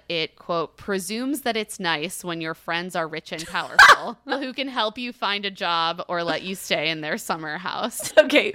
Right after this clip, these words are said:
Speaker 2: wait, I have a question about these categories. So the idea of them isn't that you would have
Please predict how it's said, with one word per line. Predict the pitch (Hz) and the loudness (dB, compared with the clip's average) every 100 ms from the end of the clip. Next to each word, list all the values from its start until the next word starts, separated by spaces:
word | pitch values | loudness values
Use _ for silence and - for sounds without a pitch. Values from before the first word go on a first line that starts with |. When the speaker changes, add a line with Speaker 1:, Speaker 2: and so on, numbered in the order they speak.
| - 494 311 | -4 -4 0
Speaker 2:
wait, | 208 196 | 2 4
I | 226 | 2
have | 233 | 2
a | |
question | 285 214 208 208 | -2 -4 -4 -4
about | 196 | -4
these | 190 - | -4 -2
categories. | 180 151 - 90 110 240 - | -2 -2 -4 -10 -10 -12 -14
So | - 214 196 190 - | -4 0 2 2 -2
the | 214 202 | -2 0
idea | 208 - 214 233 233 180 | 0 -2 -4 0 2 0
of | 175 | -2
them | 160 160 160 160 | -4 -4 -6 -8
isn't | 190 185 | -8 -6
that | 180 - | -8 -8
you | 170 | -10
would | 160 151 | -10 -10
have | - 147 147 139 | -4 -2 -4 -10